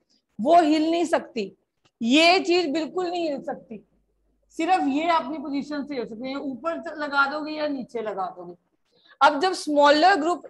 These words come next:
एक ही side पे आ जाते हैं, ठीक है, इनका molecular formula कम है और इनका ज्यादा है, ज्यादा है ना, इनको bigger group मान लो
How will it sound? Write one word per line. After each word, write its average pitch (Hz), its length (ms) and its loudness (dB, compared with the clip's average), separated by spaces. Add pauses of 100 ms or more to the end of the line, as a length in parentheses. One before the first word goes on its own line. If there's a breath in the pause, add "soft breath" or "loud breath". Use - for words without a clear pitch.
एक 302 320 0
ही 370 180 2
side 269 440 0
पे 285 80 2
आ 233 180 6
जाते 190 340 -8
हैं, 165 100 -18 (840)
ठीक 247 140 -12
है, 381 140 4 (760)
इनका 262 220 0
molecular 269 440 -2
formula 302 460 0 (280)
कम 302 280 -4
है 381 140 -2 (500)
और 269 120 4
इनका 311 340 2
ज्यादा 247 460 2
है, 185 100 -2 (260)
ज्यादा 214 280 -2
है 320 100 -6
ना, 381 80 -6
इनको 302 240 -10
bigger 277 320 -2
group 262 180 -8
मान 240 260 -6
लो 208 200 -18